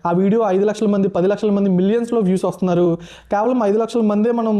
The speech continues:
చూశారు అనుకున్నా సరే, అందులో టూ పర్సెంట్ అంటే, పదివేల మంది ఆ లాటరీ పర్చేస్ చేసిన రెండు వందల తొంభై తొమ్మిది ఇంటూ పదివేలు, ముప్పై లక్షల రూపాయలు వాడు ఈ ఒక్క వీడియోతో తీసుకుంటున్నాడు. నిజంగానే ఎనిమిది తొమ్మిది లక్షల రూపాయలు విలువ చేసే కార్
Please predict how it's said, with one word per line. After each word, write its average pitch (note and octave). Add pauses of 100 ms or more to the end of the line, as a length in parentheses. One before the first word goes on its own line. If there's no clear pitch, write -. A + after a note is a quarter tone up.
(220)
చూశారు G#3
అనుకున్నా G3
సరే, G3
అందులో F#3+ (120)
టూ A3+ (100)
పర్సెంట్ G#3+
అంటే, G3 (440)
పదివేల A3+
మంది A3+
ఆ - (100)
లాటరీ F#3
పర్చేస్ G#3
చేసిన F#3+ (520)
రెండు F#3
వందల G#3
తొంభై G3
తొమ్మిది G3
ఇంటూ F#3 (100)
పదివేలు, F3+ (200)
ముప్పై E3
లక్షల F3+
రూపాయలు G#3
వాడు F3+ (160)
ఈ - (120)
ఒక్క E3+ (100)
వీడియోతో F3+
తీసుకుంటున్నాడు. C#3 (760)
నిజంగానే B3+ (120)
ఎనిమిది A3+
తొమ్మిది A3+
లక్షల A3
రూపాయలు A#3+
విలువ A3
చేసే A3+
కార్ G#3